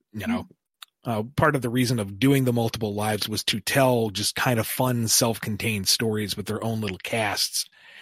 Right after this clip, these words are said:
Speaker 1: that can be woven together later or just fun to explore. So I'm not going to get too deep in the weeds with Adventurer Claus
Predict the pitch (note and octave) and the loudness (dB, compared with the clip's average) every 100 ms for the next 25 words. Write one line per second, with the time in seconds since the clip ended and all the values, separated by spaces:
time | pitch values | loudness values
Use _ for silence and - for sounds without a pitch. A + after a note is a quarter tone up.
0 | - - C3 A#2+ - D#3+ G3+ G#3+ F3 D3 | -20 -4 -2 -2 -4 0 2 4 6 8
1 | D3 B2 A#2+ A2+ G2+ F#2 A2+ D4+ A#3 A#2+ | 6 4 0 -2 -4 -4 -2 2 4 2
2 | A#2+ - _ _ _ _ - G3+ F#3 E3+ | 0 -4 _ _ _ _ 0 6 8 8
3 | D3+ C#3+ C3+ C3+ - - C#3+ C3+ B2+ G#2 | 6 4 0 -2 -2 0 2 2 2 0
4 | - B2 G#2 F#2 - _ - - B2+ A2+ | -2 -2 -4 -6 -14 _ -2 2 2 2
5 | G#2 G#2 _ _ - - D#3 D3 C3+ A2+ | -2 -4 _ _ -20 -2 2 4 2 4
6 | C#3+ C3+ B2 G#2+ A#2+ G#2+ - - - _ | 2 2 0 0 2 2 0 -4 -6 _
7 | _ _ - D#3+ C#3+ B2+ A#2+ G#2+ G#2 G#2+ | _ _ 0 2 4 2 2 -2 0 0
8 | G#2+ F#2+ F#2+ G2+ F#2+ - - A2+ G2 E3 | 0 -2 -2 -2 -4 -10 -6 -4 2 2
9 | F#3 - A2 G2 - G2 E2+ G2 A#2 - | 2 0 -2 -4 -4 -6 -6 -6 -8 -8